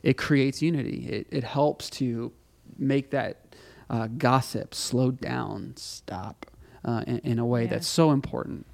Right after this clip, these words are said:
Speaker 1: It's so important for the health of our organizations.
Speaker 2: Yeah, I love what you said about ownership. I think that's such a key, um, component of being in a workspace that, uh, you thrive in and you feel healthy, and that there's authentic,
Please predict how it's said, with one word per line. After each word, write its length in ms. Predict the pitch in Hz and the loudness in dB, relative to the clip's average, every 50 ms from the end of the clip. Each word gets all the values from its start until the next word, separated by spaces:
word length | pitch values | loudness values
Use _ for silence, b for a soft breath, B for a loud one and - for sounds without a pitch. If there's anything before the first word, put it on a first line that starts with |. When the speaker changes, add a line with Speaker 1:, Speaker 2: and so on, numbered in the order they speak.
| - | -10
Speaker 1:
It's 120 | 156 123 - | -10 -8 -6
so 180 | - 131 117 | -4 -4 -4
important 340 | 101 - - - - 151 - | -4 -4 -6 -8 -8 -6 -6
for 60 | - - | -8 -8
the 60 | 131 | -6
health 260 | 120 123 120 123 - | -4 -4 -4 -6 -6
of 80 | 131 127 | -8 -6
our 240 | - - 135 131 - - | -6 -6 -8 -8 -6 -4
organizations. 680 | 127 123 117 117 - 117 110 - - - - - - - - | -2 -2 -2 -2 -4 -6 -8 -10 -12 -14 -16 -18 -20 -10 -6
Speaker 2:
Yeah, 240 | 190 202 202 196 - | -4 -2 -2 -2 -2
I 100 | 202 208 | -2 -2
love 180 | 214 233 247 269 | -2 -2 -2 -4
what 160 | 294 - - | -4 -6 -8
you 60 | 202 | -6
said 140 | - 220 196 | -2 -2 0
about 220 | 185 190 170 - - | 0 0 -2 -2 -2
ownership. 560 | 165 180 185 185 175 - 175 151 127 95 - - _ - | -4 -4 -2 -4 -4 -4 -4 -4 -6 -6 -12 -12 _ -6
I 60 | 185 | -6
think 160 | 180 208 208 | -4 -4 -4
that's 220 | 196 196 190 - - | -4 -4 -6 -4 -4
such 160 | - 185 - | -6 -4 -4
a 60 | 180 165 | -6 -10
key, 640 | - - - - 185 180 180 180 180 180 185 185 b b b b b b b b | -10 -12 -14 -10 -8 -8 -6 -6 -6 -6 -8 -10 b b b b b b b b
um, 280 | - 165 160 160 160 160 | -4 -4 -2 -2 -4 -6
component 640 | - - 185 175 170 - - 180 170 170 160 156 139 - | -6 -6 -6 -6 -6 -4 -6 -4 -4 -4 -4 -6 -8 -8
of 260 | - 170 165 160 165 160 | -6 -6 -6 -6 -6 -6
being 160 | 170 165 170 | -6 -4 -4
in 100 | 175 170 | -4 -4
a 80 | 165 156 | -4 -6
workspace 1300 | 147 156 160 156 165 160 - _ - - - - - - - - - - - 175 165 165 175 - - - - | -6 -6 -4 -6 -6 -6 -10 _ -20 -20 -20 -20 -20 -20 -18 -16 -12 -6 -4 -4 -2 -2 -4 -8 -12 -10 -8
that, 460 | - 156 147 151 - - - _ - - - | -6 -6 -4 -6 -8 -10 -12 _ -12 -8 -6
uh, 80 | 165 | -6
you 300 | 165 165 170 170 165 170 | -6 -6 -8 -8 -8 -8
thrive 360 | 175 - - 175 127 147 156 175 | -8 -6 -4 -2 -2 -2 -2 -4
in 80 | 170 | -4
and 140 | 170 165 151 | -4 -4 -4
you 60 | 147 | -4
feel 200 | - - 175 156 | -6 -6 -8 -8
healthy, 500 | - - 120 160 - - 226 254 294 302 b b b b b b b b b | -6 -6 -8 -8 -8 -8 -8 -8 -8 -10 b b b b b b b b b
and 120 | - 208 202 | -2 0 0
that 140 | 196 196 - | -2 -2 -2
there's 160 | 220 214 208 | -2 -4 -2
authentic, 1080 | - 196 185 175 - - - 185 175 185 185 180 - - 196 180 175 175 - - - | -2 -4 -4 -6 -8 -6 -2 -2 -2 -2 -4 -6 -8 -6 -6 -6 -6 -8 -12 -18 -20